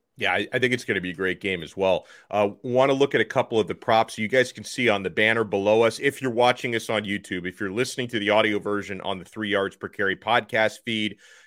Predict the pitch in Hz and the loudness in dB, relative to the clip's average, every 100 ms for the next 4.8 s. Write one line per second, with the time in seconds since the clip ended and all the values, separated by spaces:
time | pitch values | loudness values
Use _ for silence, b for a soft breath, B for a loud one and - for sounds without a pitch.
0 | - 110 110 113 135 139 135 123 - 127 | -12 -8 -2 2 2 0 -8 -6 2 4
1 | 147 139 151 139 - 123 113 110 131 135 | 2 0 -2 -2 -2 0 0 0 -2 -2
2 | 165 175 b b b b - 123 123 120 | -2 -4 b b b b -4 -2 -2 -4
3 | 110 120 123 - 123 147 147 151 147 147 | -4 -4 -4 0 2 2 0 -2 2 0
4 | 135 135 120 - - 127 123 85 | 0 -2 -2 -4 -2 0 0 -4